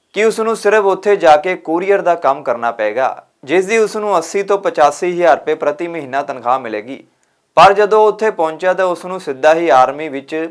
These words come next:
ਭਰਤੀ ਕਰ ਲਿਆ ਗਿਆ। ਉਸ ਨੇ ਦੱਸਿਆ ਕਿ ਉਸ ਨੂੰ ਖਾਣ ਵਿੱਚ ਸਿਰਫ ਤੀਹ ਤੋਂ ਪੈਂਤੀ ਘੰਟੇ ਬਾਅਦ ਥੋੜ੍ਹੇ ਜਿਹੇ ਚਾਵਲ ਦਿੱਤੇ ਜਾਂਦੇ ਸਨ ਅਤੇ ਪਾਣੀ ਵੀ ਕਦੇ-ਕਦੇ ਹੀ ਮਿਲਦਾ ਸੀ।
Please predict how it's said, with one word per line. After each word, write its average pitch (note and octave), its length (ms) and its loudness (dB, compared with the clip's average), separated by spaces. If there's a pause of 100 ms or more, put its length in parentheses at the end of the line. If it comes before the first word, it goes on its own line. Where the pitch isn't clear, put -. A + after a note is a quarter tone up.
ਭਰਤੀ D3 320 -2
ਕਰ A#2 200 0
ਲਿਆ A2 200 -2
ਗਿਆ। B2+ 240 -2 (440)
ਉਸ - 160 -8
ਨੇ G#3+ 120 0
ਦੱਸਿਆ G3 340 2
ਕਿ G3 100 0
ਉਸ G3 120 -2
ਨੂੰ G#3 160 -6
ਖਾਣ D#3+ 280 4
ਵਿੱਚ E3 160 -6
ਸਿਰਫ F3 300 -4
ਤੀਹ F3+ 340 -6
ਤੋਂ F#3+ 180 -2
ਪੈਂਤੀ D#3 440 -2
ਘੰਟੇ D3 280 0
ਬਾਅਦ C#3+ 360 2 (220)
ਥੋੜ੍ਹੇ E3+ 280 -2
ਜਿਹੇ D#3+ 240 -2
ਚਾਵਲ C#3+ 340 2
ਦਿੱਤੇ C3 280 -6
ਜਾਂਦੇ A2+ 260 -6
ਸਨ C#3+ 200 -4 (440)
ਅਤੇ A3 200 4
ਪਾਣੀ F#3 380 2
ਵੀ G#3+ 100 -6
ਕਦੇ-ਕਦੇ D#3+ 560 0
ਹੀ D#3+ 80 -4
ਮਿਲਦਾ A#2 340 -2
ਸੀ। C#3+ 280 -12